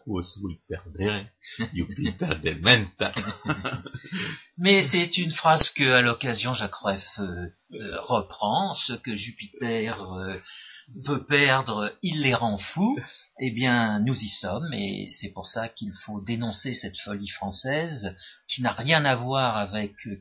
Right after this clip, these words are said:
Speaker 2: quelque ultralibéralisme que soit, que ce soit, mais bien au contraire,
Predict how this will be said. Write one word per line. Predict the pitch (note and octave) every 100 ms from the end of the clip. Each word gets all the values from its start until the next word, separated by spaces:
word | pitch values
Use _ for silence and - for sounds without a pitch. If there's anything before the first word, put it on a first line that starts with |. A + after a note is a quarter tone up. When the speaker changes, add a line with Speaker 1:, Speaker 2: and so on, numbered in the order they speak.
| -
Speaker 2:
quelque | D#3 C3+ B2 - A#2 G2 G2
ultralibéralisme | C#3 A#2+ - A#2+ A2 F#2+ G2 G#2 A2+ - G#2 G2
que | G2
soit, | - - B2+ D#3+ G3+ _ _ -
que | C3
ce | -
soit, | G2+ - C3 G3 - - -
mais | C3+ D#3 C#3+ B2+
bien | G#2 C3+ C#3
au | A#2+
contraire, | A#2+ A2 - C#3 F#3 F3+